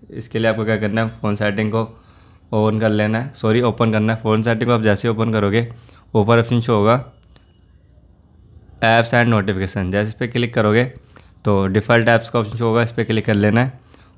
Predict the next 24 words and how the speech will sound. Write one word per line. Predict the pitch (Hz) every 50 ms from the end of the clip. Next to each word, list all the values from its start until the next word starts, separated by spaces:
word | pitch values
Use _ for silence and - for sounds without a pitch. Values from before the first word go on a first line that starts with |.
| -
ऊपर | 113 107 101 123 120
ऑप्शन | 117 117 127 123
शो | 117 120 120
होगा | 107 104 113 123 131 131 - - _ _ _ _ - - -
caller | - 110 110 113 117
I | 113 113 110
D | 110 113 113
and | 113 110
spam, | - - 101 95 92 92 98
तो | 98 - 113 107
ये | 107 110
आपका | 110 110 - 120
भी | 110 113 107
नन | 104 101 101 104 107 107
है। | 117 127 - - - 156
आप | 156 151 101
इसको | 101 - - - 123 127 127 - - - - - - _ - - - -
डिवाइस | 101 107 113 113 110 110 107
पे | - - 127 135
जो | 143 117 104 104
कि | 101
हमारा | 110 104 107 110 113
फ़ोन | - - 110 107 107 104
का | 101 113 117